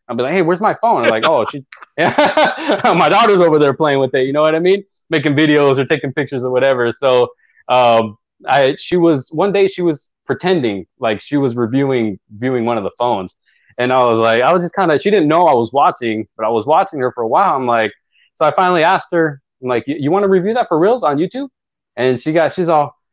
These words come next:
"No, no, no, no, no." Like, she was, you know, just kinda nervous. Like, "No, no, no, really, really? You're gonna let me?" I'm like, "Yeah, let's do it. Come on. If you really wanna do it, let's do it." She's like, "Okay, but I don't know what to say and this and that." I'm like, "Just say whatever you want. Say, you know, whatever, whatever you feel. Just use the phone and tell the people." You know what I mean?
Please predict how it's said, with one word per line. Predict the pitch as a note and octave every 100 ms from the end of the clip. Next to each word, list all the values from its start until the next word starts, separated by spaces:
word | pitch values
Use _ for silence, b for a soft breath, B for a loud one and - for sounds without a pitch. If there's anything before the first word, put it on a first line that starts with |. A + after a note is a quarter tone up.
| D3+
"No, | E3+ E3
no, | D#3
no, | C#3+
no, | C#3 C3+ C3
no." | B2
Like, | G#2+ -
she | C3+
was, | A#2+
you | -
know, | A#2+ G2+
just | A2 -
kinda | D3 B2+
nervous. | B2 B2+ B2+ C#3
Like, | C#3 C3+
"No, | G3
no, | F3
no, | E3+ D#3+
really, | F#3+ B3 A#3+
really? | G#3+ A#3+
You're | G#3
gonna | G#3 G3
let | A3
me?" | A#3
I'm |
like, | F#3+ F3
"Yeah, | C4 D4+
let's | A#3
do | - D#4+
it. | A#3
Come | A3 C4
on. | D#4+ D#3+
If | E3
you | F#3+
really | G#3+
wanna | G#3 G3+
do | G3
it, | G#3
let's | F3
do | - G3
it." | D3+ b b b
She's | - D3+
like, | E3+
"Okay, | F#3 - F3+
but | E3
I | F#3
don't | G#3+ G#3+
know |
what | G#3+ -
to | F3
say | - G3+ G3 F#3
and | F3+ F3+
this | -
and | E3+
that." | F#3 F#3+
I'm | E3
like, | C#3 C3+
"Just | D#3 -
say | F#3+
whatever | E3+ C#3 C3 D#3 D#3+
you | D3+
want. | C#3+ A2
Say, | - C#3 C3 A#2+ _ _ _ _ -
you | A#2+
know, | A2+
whatever, | A2 C3+ D#3+
whatever | D3 G3 E3+
you | D#3+
feel. | - A#2+
Just | B2+ C3+ -
use | F3+ F3+
the | E3+
phone | E3+ E3 C#3+
and | A#2+
tell | D#3+ D3+
the | C#3+
people." | D3+ A#2+ A2
You | G#2+
know | A#2+
what | B2
I |
mean? | A#2+ B2